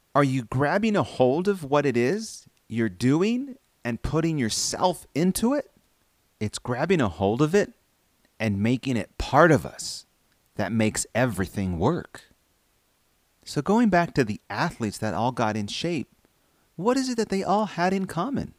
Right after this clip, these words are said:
They all embraced the thing that got them in shape. They've embraced it. They became it.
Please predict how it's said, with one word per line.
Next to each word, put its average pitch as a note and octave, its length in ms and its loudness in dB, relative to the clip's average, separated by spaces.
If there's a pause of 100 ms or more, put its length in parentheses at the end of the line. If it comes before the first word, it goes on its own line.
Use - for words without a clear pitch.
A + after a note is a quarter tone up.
(1600)
They B2+ 220 -2
all C#3+ 200 2
embraced B2 920 2 (140)
the A#2 180 2
thing B2 680 2
that A2 240 -4
got B2+ 260 2
them D3+ 180 2
in F3+ 100 2
shape. A#3+ 400 -4 (840)
They've D3 180 0
embraced F#3+ 560 2
it. B2 220 0 (760)
They C#3+ 160 2
became F3+ 640 0
it. - 380 0